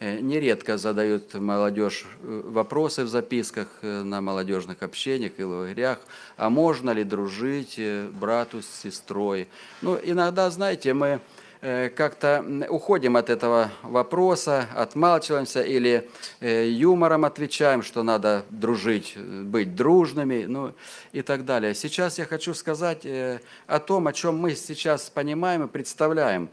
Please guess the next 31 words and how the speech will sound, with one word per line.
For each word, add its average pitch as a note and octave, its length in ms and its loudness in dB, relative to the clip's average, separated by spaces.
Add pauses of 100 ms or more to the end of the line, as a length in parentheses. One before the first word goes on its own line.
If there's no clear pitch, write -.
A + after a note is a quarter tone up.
(260)
об C#3 200 2
опасности, D#3+ 640 2
э, C3 360 4
дружбы, D#3 520 2
которая C#3 640 4 (240)
не B2 280 4
ведет, C3 600 2
э, A#2+ 140 2
к - 80 -8
созданию A#2 580 4
семьи. A#2+ 640 2 (320)
Э, A2 120 0 (120)
она D#3+ 180 6
имеет D#3 280 2
очень D3+ 260 2
пагубное C#3 580 2
влияние. B2+ 640 4
Во-первых, B2+ 600 4 (360)
э, A2+ 260 0
когда D3+ 640 6 (240)
молодые D3+ 560 8
люди D3 300 6
дружат A#2+ 640 4
друг B2+ 240 2
с G#2+ 40 -10
другом, A#2+ 540 4 (320)
э, A2+ 180 4
сокращают D3+ 760 6
между C#3 260 2
собой C#3+ 400 4
дистанцию, C#3+ 760 2